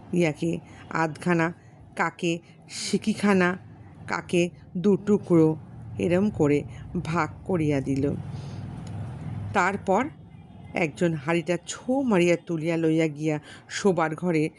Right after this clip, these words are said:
শিকের ওপর রাখিতে গেল। তখন আবার নতুন বউ তাকে টেনে লইয়া গিয়া টাঙাইয়া রাখিলেন ঘরের মাচার ওপর।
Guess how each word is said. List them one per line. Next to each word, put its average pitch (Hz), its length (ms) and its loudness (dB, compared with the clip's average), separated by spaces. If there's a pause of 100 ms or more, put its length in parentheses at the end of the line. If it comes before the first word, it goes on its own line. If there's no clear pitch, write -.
(260)
শিকের 170 540 2
ওপর 160 300 2 (300)
রাখিতে 165 460 0
গেল। 180 320 0 (400)
তখন 170 360 0
আবার 156 300 2 (340)
নতুন 185 580 2
বউ 175 260 2 (320)
তাকে 170 280 0 (200)
টেনে 247 320 4
লইয়া 156 380 2
গিয়া 151 360 2 (320)
টাঙাইয়া 156 500 0
রাখিলেন 143 480 2
ঘরের 143 400 2
মাচার 139 400 0
ওপর। - 280 -4